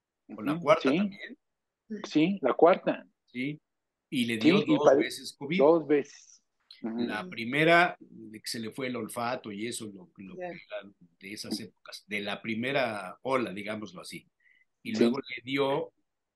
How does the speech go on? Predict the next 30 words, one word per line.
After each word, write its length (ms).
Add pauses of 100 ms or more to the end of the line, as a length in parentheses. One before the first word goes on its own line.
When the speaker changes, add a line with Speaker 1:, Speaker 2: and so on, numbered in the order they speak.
(200)
Speaker 1:
el 140
año 220
pasado, 440
¿no? 320 (880)
Speaker 2:
Sí. 360 (320)
Speaker 1:
El 100
año 80
Speaker 2:
Sí, 40 (160)
Speaker 1:
pasado. 140
Speaker 2:
sí, 100
sí. 280 (280)
Ya 260
en 60
Speaker 1:
No, 60
Speaker 2:
Omicron. 460 (200)
Speaker 1:
ya 200
le 320
dio 400
leve. 420 (440)
Este, 840 (180)
pero, 360 (100)
pero 160
yo 200
leí 520
y 280
me 140
lo 320
comentó 380
también 360
un 480